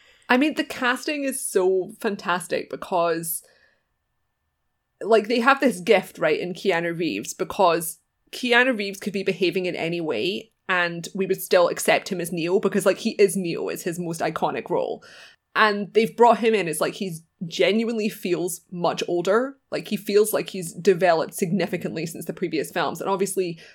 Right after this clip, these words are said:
like, the latter two films in the franchise are setting him up as this sort of messianic figure. And he's completely forgotten that within this narrative. Like, he's living in the real world. He thinks he's this lonely,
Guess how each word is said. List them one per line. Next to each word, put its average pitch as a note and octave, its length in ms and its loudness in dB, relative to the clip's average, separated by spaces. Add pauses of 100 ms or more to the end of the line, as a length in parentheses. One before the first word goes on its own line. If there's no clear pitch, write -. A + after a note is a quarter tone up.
(100)
like, F3+ 180 -2
the G3 80 0
latter F#3 300 4
two G3+ 160 0
films F3 240 -2
in F3+ 40 -8
the E3+ 60 -6
franchise F3 560 0
are - 80 -4
setting E3 320 -2
him E3+ 120 -4
up D#3+ 180 -2
as E3 80 -10
this D#3+ 180 -6
sort - 180 0
of E3 60 -6
messianic E3 640 -2
figure. - 420 0 (480)
And E3 540 0 (400)
he's G#3 240 -2
completely G3 340 -2
forgotten E3+ 460 4
that F2+ 240 -4
within D#3+ 260 -4
this D#3 200 -6
narrative. E3 480 0
Like, D#3 120 -2
he's F3+ 280 -8
living F3+ 240 0
in E3+ 60 -6
the E3 60 -4
real E3 180 -4
world. E3+ 440 6
He F3+ 120 -8
thinks E3+ 320 -2
he's E3 200 -8
this - 340 -2 (460)
lonely, F#3 880 2